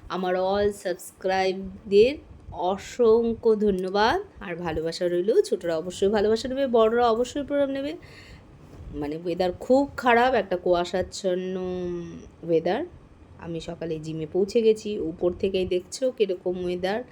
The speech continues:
তো হালকা হালকা, মানে, কুয়াশাও রয়েছে, হালকা হালকা রোদও। এখন জিমে খুব ভোর থেকে সব ছেলেরা চলে আসে, সবাই চলে আসে। আজ তো নতুন শিলাজিৎ আর অশ্বগন্ধা বিক্রি করতে এসেছিল,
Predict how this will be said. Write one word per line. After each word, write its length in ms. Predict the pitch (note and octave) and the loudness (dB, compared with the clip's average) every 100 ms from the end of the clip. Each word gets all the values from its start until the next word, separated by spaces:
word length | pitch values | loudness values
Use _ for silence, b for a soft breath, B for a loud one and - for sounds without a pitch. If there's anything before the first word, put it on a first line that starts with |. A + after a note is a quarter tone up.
| B B B B B - - | B B B B B -10 -2
তো 180 | E3+ | 0
হালকা 360 | E3+ F#3 F3+ G3+ | 0 0 -2 0
হালকা, 580 | G3 G3 G3 G3 G3 G3 - - | -2 -2 0 2 2 -2 -10 -8
মানে, 140 | F3+ | -8
কুয়াশাও 600 | F3+ F3+ F3 F#3+ A3 G#3 G3+ | -4 0 0 0 -2 0 2
রয়েছে, 420 | G3 G3 G3 G#3+ | 4 2 2 0
হালকা 360 | G3 F3 - | 0 -8 -8
হালকা 280 | D#3+ D#3+ E3 | -8 -6 -8
রোদও। 580 | E3+ F3 F#3+ G3 G#3 B3+ B B B - | -2 2 2 4 4 4 B B B -12
এখন 280 | E3+ E3 E3 | -6 -4 -4
জিমে 260 | E3+ E3 | -4 -6
খুব 300 | D#3 G3 F#3+ | 0 2 4
ভোর 280 | G3+ G#3 G#3+ | 6 6 6
থেকে 260 | A3+ A3 G#3+ | 4 2 4
সব 200 | G#3+ G#3 | 2 2
ছেলেরা 340 | G#3+ G3+ G#3 | 2 4 4
চলে 240 | G3+ G#3+ G#3 | 2 2 4
আসে, 240 | G#3 G#3 | 4 2
সবাই 340 | G#3+ G3+ G#3 G3+ | 0 -2 0 0
চলে 220 | G3 G3+ | 2 2
আসে। 340 | G3 A3 C#4 E4 - | 2 0 -2 -4 -4
আজ 200 | E3 F3+ - | -4 -4 -4
তো 100 | F3+ | -4
নতুন 600 | F#3 F3 - G#3+ D4 D#4 | -2 -4 -2 -2 -2 -6
শিলাজিৎ 840 | - G#3 F3+ F3 F3 F#3+ G#3 B3 | -6 -2 2 0 0 -2 -4 -4
আর 360 | - D#3+ E3 E3 | -4 -2 -2 -4
অশ্বগন্ধা 640 | D#3+ E3+ - F#3 F3+ F3+ | -8 -10 -6 -2 0 0
বিক্রি 260 | F3 F3 F#3 | -2 -4 -6
করতে 240 | F3 F3 | -6 -4
এসেছিল, 380 | F3 F#3+ - G#3 | -4 -4 -6 -4